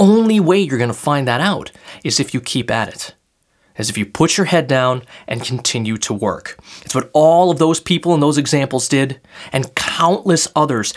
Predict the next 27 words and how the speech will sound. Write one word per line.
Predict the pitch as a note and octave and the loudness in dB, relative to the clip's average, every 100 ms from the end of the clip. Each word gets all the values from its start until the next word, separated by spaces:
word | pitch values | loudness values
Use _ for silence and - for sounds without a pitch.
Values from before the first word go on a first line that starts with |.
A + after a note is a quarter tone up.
| - - | -12 -6
have | B2+ | -2
done | C3 B2+ | 0 0
as | A2+ | 0
well | A#2 A#2 A2 | 2 0 0
throughout | - C3+ - C3 D#3+ E3+ | -4 -6 0 2 2 0
the | C#3+ C3 | -2 -2
annals | B2 A#2 | 0 -2
of | A#2 | -2
history. | A#2 - - A#1+ - _ _ _ _ _ _ _ _ - | -2 -4 -6 -14 -20 _ _ _ _ _ _ _ _ 0
Those | F#3+ G3+ F#3+ | 2 2 2
are | |
the | E3+ | 0
people | D3 F#3+ F3 | 0 0 2
that | C#3+ C#3 | 0 0
make | D#3+ | 0
a | C3+ | 0
difference | C#3+ F3 A#3+ D#3 | 0 2 0 0
in | B2 | -2
the | |
world. | G2+ G#2+ F#2 D#3 | -2 -2 -2 0
Those | G#3 A#3 F#3+ | 2 2 -2
are | |
the | E3 | -4
people | - F3 D#3 | -2 -2 -2
that | C3 | -2
are | A#2+ | -2
successful. | - - - E3 - F2 - | -2 -2 0 0 -2 -8 -14